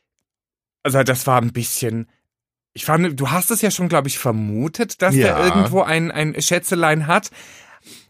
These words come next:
Speaker 1: Aber ich, also ich, man, man möchte, ich kann mich jetzt natürlich nicht so hundert Prozent in seine Lage versetzen, aber da fehlt mir tatsächlich auch so ein bisschen das Mitgefühl,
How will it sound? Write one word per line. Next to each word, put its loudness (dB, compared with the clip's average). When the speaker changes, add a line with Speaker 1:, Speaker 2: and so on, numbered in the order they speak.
Speaker 1:
Aber 2
ich, -4
also 0
ich, -2
man, 0
man 0
möchte, 0
ich -10
kann 0
mich 2
jetzt -2
natürlich -6
nicht -2
so -4
hundert 2
Prozent -2
in -2
seine -2
Lage -6
versetzen, -4
aber 2
da 2
fehlt 2
mir 2
tatsächlich -4
auch 0
so 0
ein 0
bisschen 0
das -2
Mitgefühl, -2